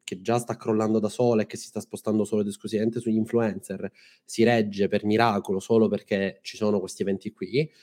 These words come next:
eh, mettiamola in questo modo, questi eventi sono i tripla A dell'estate, eh, in termini di visi-, di visualizzazioni per i siti, e senza questi, eh, il sito, già i siti sono,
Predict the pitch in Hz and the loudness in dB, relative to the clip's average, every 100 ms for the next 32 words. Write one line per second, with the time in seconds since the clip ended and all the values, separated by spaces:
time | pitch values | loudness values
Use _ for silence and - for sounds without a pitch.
0 | - - 104 107 110 - 135 139 123 127 | -20 -4 0 2 2 4 4 6 4 0
1 | - 117 104 101 104 101 120 117 139 139 | 0 2 4 4 2 2 0 0 2 4
2 | 139 131 120 - 120 117 110 107 107 107 | 2 0 -2 0 4 4 6 4 4 2
3 | - _ _ _ _ 123 120 135 135 135 | -2 _ _ _ _ -2 0 0 0 4
4 | 135 135 151 165 - - 113 110 - - | 4 6 4 2 -2 -2 2 2 0 -2
5 | 117 127 120 127 139 - _ _ _ _ | 0 0 2 2 2 -2 _ _ _ _
6 | 110 107 107 104 104 101 104 117 113 113 | -4 0 2 2 2 2 0 2 2 2
7 | 107 104 101 110 104 110 113 113 110 107 | 2 -2 -2 -4 -2 -2 0 2 2 0
8 | 110 - - 107 101 104 95 - 98 104 | -4 -4 2 4 2 0 -6 -6 -6 -4
9 | 120 120 _ _ 107 - 117 117 143 180 | -4 -4 _ _ -8 0 2 2 0 -2
10 | - - 101 196 104 - _ - - - | -6 -4 0 2 2 -2 _ -18 -18 -20
11 | - - - 92 92 104 92 92 107 135 | -20 -16 -14 -8 -4 -2 -4 -2 0 2
12 | 165 - 101 113 113 113 101 104 104 101 | 0 -2 -2 -2 0 0 2 2 4 4
13 | 101 | 2